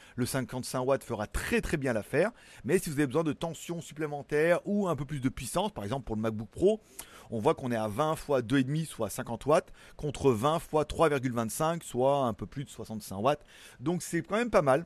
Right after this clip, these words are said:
ça fait de... ça fait un beau chargeur. Ils sont pas excessivement chers, hein, je vous ai mis les tarifs, euh, par exemple je les ai trouvés sur... Euh...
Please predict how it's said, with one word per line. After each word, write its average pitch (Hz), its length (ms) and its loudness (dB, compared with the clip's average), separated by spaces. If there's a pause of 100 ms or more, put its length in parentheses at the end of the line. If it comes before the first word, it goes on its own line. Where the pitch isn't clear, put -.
ça - 120 -10
fait 143 180 -2
de... 104 580 2
ça - 60 -8
fait - 100 -4
un 143 140 2
beau 139 120 0
chargeur. 151 380 0 (320)
Ils 165 80 -4
sont 208 140 0
pas 269 120 6
excessivement 220 440 2
chers, 180 280 0
hein, 175 140 -2
je 131 60 -6
vous 123 80 -6
ai 143 40 -2
mis 175 120 -2
les 170 100 -2
tarifs, 151 480 0
euh, 127 60 2
par 123 100 -2
exemple 139 200 -2
je 107 60 -8
les 113 60 -6
ai 120 60 -6
trouvés 143 320 -2
sur... 123 320 -2
Euh... 107 420 4